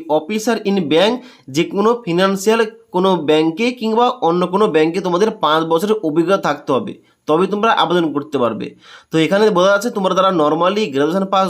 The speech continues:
যোগ্যতায় আবেদন করতে চাও তোমরা কিন্তু অবশ্যই অফিস অ্যাসিস্ট্যান্ট পোস্টে আবেদন করতে পারো এবং অফিসার স্কেল ওয়ান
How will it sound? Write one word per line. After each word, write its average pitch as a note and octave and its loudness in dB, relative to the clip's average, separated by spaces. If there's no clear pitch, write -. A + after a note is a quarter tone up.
যোগ্যতায় F#3+ -2
আবেদন D#3 -2
করতে F3+ -4
চাও G3+ -2
তোমরা F3 0
কিন্তু F#3 -4
অবশ্যই E3+ -2
অফিস A3 0
অ্যাসিস্ট্যান্ট F#3+ -2
পোস্টে G3+ -2
আবেদন F#3 -2
করতে A3 0
পারো A3+ 2
এবং A3+ 0
অফিসার A#3 0
স্কেল A3 0
ওয়ান E3 2